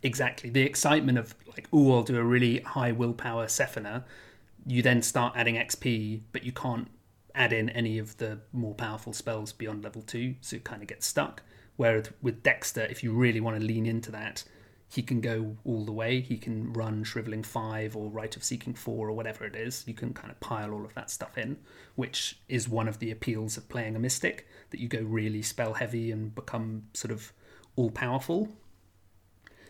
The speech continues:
And I actually ended up making a second version of this list, which was much more spell heavy. So this first list was just throwing in things that interact with his ability. So his ability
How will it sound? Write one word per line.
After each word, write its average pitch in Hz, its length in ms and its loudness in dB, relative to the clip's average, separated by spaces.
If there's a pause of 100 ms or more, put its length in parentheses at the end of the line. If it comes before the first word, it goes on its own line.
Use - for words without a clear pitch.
(180)
And 139 200 6
I 147 80 8
actually 160 300 8
ended 139 180 6
up - 80 2
making 135 280 4
a 127 40 4
second - 320 4
version 120 320 2
of 113 80 -4
this - 180 -4
list, 120 240 -4
which 135 200 -2
was 123 120 0
much 127 300 2
more 123 120 2
spell 123 280 0
heavy. 120 320 0 (180)
So 135 120 2
this 156 280 4 (220)
first 156 440 8
list 120 460 2
was 120 580 2 (140)
just - 500 4 (100)
throwing 170 500 6
in 147 200 8
things 147 440 6
that 143 180 2
interact 135 680 0 (100)
with 131 160 2
his 127 160 0
ability. 147 560 2 (240)
So 143 100 2
his 143 140 6
ability 165 500 6